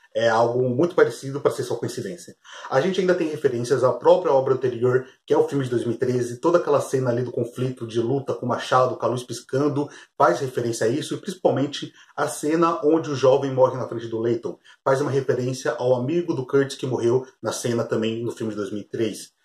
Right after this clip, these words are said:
É, dois mil e três não, perdão, dois mil e treze. E é algo que eu achei legal a referência, apesar de que,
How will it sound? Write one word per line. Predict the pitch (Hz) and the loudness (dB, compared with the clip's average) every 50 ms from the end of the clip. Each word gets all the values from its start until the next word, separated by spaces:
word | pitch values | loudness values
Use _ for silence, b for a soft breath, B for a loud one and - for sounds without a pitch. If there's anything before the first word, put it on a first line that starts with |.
| _ _ _ _ | _ _ _ _
É, | - 101 98 95 | -8 -8 -6 -6
dois | 92 98 90 113 | -6 -6 -6 -6
mil | 120 | -4
e | - | -2
três | 120 120 - | -2 -2 -2
não, | 113 101 - | -2 -2 -2
perdão, | 113 98 92 95 | -2 -2 -2 -4
dois | 95 98 95 | -6 -6 -4
mil | 113 110 | -6 -6
e | - | -4
treze. | - 107 110 107 92 87 87 - _ _ _ _ _ _ _ _ _ _ - | -4 -4 -4 -4 -6 -8 -12 -16 _ _ _ _ _ _ _ _ _ _ -10
E | 135 135 135 135 135 135 131 131 131 139 - - - _ | -8 -6 -4 -2 -2 -2 -2 -2 -2 -4 -4 -8 -12 _
é | - 175 | 4 6
algo | 196 196 196 196 196 190 190 190 | 8 8 10 8 8 8 4 0
que | - 202 | -4 -2
eu | 190 190 190 170 | -2 0 0 0
achei | 170 175 - 214 196 | 0 2 2 2 2
legal | 185 165 160 190 190 | 4 4 6 6 6
a | - | 4
referência, | - - - 123 - 117 135 151 - - 196 185 185 180 B B B B B | 2 -2 -6 -6 -4 -4 -4 -6 -4 0 0 0 0 0 B B B B B
apesar | 151 156 - - 202 190 - 180 190 196 196 | -2 0 2 2 2 4 4 6 6 6 4
de | - 180 180 | 2 -2 -8
que, | - - 151 160 160 - | -10 -10 -10 -12 -12 -12